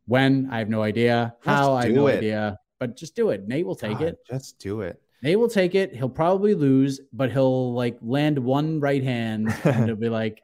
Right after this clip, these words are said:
Speaker 1: "Ah, see, I won. I
Speaker 2: Ah,
Speaker 1: won.
Speaker 2: Diaz
Speaker 1: I won
Speaker 2: rules.
Speaker 1: this shit."
Speaker 2: I won by Diaz rules.
Speaker 1: <laughs>
Speaker 2: You
Speaker 1: That's
Speaker 2: didn't fi-,
Speaker 1: right.
Speaker 2: you didn't, you didn't finish me. I, I hurt you once. Uh, Emilio on Twitter, uh, at Hellguy thirteen thirteen. Just so I wanna read this one.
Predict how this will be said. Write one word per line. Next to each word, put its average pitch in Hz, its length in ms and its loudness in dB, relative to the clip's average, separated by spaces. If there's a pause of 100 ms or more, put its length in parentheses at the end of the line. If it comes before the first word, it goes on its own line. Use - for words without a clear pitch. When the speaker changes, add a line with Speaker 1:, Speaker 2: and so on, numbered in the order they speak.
Speaker 1:
"Ah, 143 260 -6
see, 143 300 -4
I 147 120 -2
won. 143 400 -4
I 107 200 4
Speaker 2:
Ah, 107 40 2
Speaker 1:
won. 160 120 4
Speaker 2:
Diaz 143 260 4
Speaker 1:
I 147 60 4
won 143 80 6
Speaker 2:
rules. 123 280 2
Speaker 1:
this 127 100 -8
shit." 143 220 -8 (160)
Speaker 2:
I 117 120 2
won 127 240 4
by 123 140 4
Diaz 123 440 2
rules. 127 340 0
Speaker 1:
<laughs> - 20 -10
Speaker 2:
You - 20 -14 (260)
Speaker 1:
That's 131 120 -6
Speaker 2:
didn't 131 180 2
fi-, 135 60 0
Speaker 1:
right. 139 180 2
Speaker 2:
you 143 100 4
didn't, 143 180 2
you 135 120 4
didn't 139 200 0
finish 135 240 -6
me. 139 180 -2
I, 120 280 -2
I 120 140 -4
hurt 135 280 -4
you 127 140 -4
once. 113 540 -8 (720)
Uh, 98 480 -4 (580)
Emilio 123 560 -2
on 95 160 -6
Twitter, 95 480 -8
uh, 90 200 -8
at 110 200 -6
Hellguy 107 560 -8
thirteen 107 560 -10
thirteen. 98 480 -10
Just 92 180 -18
so 107 60 -10
I 92 80 -6
wanna 92 240 -12
read 92 120 -10
this 92 100 -16
one. 87 160 -10